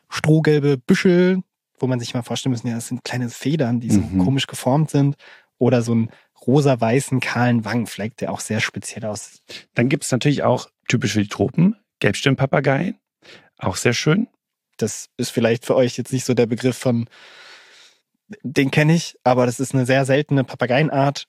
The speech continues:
Speaker 1: und die klingt auch so ein bisschen tropisch. Wir hören uns die mal an.
Speaker 2: Und dann gibt es noch diverse, viele andere Vogelarten wie den Kronenadler, also ein sehr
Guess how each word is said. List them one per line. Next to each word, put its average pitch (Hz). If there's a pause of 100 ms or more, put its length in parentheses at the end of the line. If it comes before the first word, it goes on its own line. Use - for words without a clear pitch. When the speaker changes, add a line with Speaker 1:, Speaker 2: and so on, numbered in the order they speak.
Speaker 1:
und 117
die 117
klingt -
auch 151
so -
ein 143
bisschen -
tropisch. 139 (120)
Wir 117
hören 117
uns 113
die -
mal 104
an. 104 (3500)
Speaker 2:
Und 123
dann 117
gibt 139
es 127
noch 135 (120)
diverse, 135
viele 170
andere 143 (380)
Vogelarten 127
wie 120
den 123
Kronenadler, 113
also 113
ein 101
sehr 123